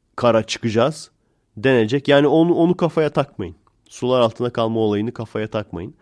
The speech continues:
Onun hesaplandığını düşünün. Nasıl olurdu? Bence günün birinde yaparlar bunu gelecekte. Biz göremeyiz büyük ihtimalle de. İnsanların sığabilmesi için bence yaparlar. Bir de şunu düşünün arkadaşlar. Geleceğin, geleceğin ulaşım aracı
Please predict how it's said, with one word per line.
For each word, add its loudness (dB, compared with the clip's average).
Onun 0
hesaplandığını -4
düşünün. -10
Nasıl 0
olurdu? -4
Bence 0
günün 0
birinde 0
yaparlar -2
bunu -8
gelecekte. -10
Biz -8
göremeyiz 0
büyük -10
ihtimalle -6
de. -10
İnsanların 0
sığabilmesi -2
için -10
bence -2
yaparlar. -6
Bir -4
de -2
şunu -4
düşünün -4
arkadaşlar. -6
Geleceğin, 0
geleceğin 0
ulaşım 0
aracı -2